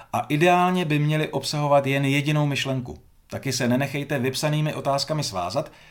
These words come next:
naopak si nechte aspoň malý prostor pro vlastní improvizaci. Během rozhovoru to dělám tak, že necivím do připravených papírů, protože bych přišel o nezbytný oční kontakt s hostem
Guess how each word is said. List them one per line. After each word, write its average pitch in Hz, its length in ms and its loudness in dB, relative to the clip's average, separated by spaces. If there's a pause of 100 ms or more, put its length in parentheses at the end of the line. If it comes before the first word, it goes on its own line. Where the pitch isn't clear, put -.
(220)
naopak 160 580 0
si 151 160 -2
nechte 147 280 -6
aspoň 151 400 -4
malý 165 280 0
prostor 147 400 -4
pro 147 280 -2
vlastní 147 360 -2
improvizaci. 107 600 -6 (840)
Během 151 300 0
rozhovoru 143 460 0
to 170 120 -4
dělám 165 300 2
tak, 101 320 -4
že 113 200 0
necivím 165 520 0
do 165 80 -2
připravených 156 520 -2
papírů, 110 500 -4
protože 123 400 -4
bych 147 180 -4
přišel 156 440 -2
o 131 60 -4
nezbytný 143 500 0
oční 151 320 -6
kontakt 143 360 -4
s 113 40 -6
hostem 113 440 -4